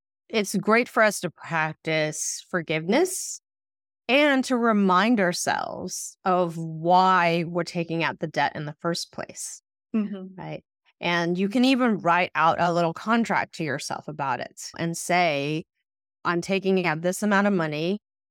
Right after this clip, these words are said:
Speaker 1: and it's for my business to do this at this time, and I will be able to pay this off. And thank you, universe,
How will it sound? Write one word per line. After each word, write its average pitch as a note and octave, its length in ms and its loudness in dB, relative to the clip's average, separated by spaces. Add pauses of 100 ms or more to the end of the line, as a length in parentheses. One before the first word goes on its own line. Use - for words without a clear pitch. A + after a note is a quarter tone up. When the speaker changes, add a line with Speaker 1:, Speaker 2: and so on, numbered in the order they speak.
(160)
Speaker 1:
and D#3+ 120 -4
it's D#3 160 -6
for F3+ 200 0
my F#3+ 200 2
business E3+ 680 -2
to - 140 -8
do E3 240 -4
this D#3+ 560 0
at E3 200 -4
this D#3 220 -2
time, D#3+ 560 0 (500)
and F3 520 0
I F3 180 2
will F3+ 240 2
be F#3+ 120 2
able E3 260 2
to D#3+ 60 -8
pay D#3+ 300 -6
this D3+ 260 -6
off. D3 440 -2 (320)
And D#3+ 640 -2 (260)
thank G#3+ 300 0
you, G3 400 2 (800)
universe, F#3+ 920 2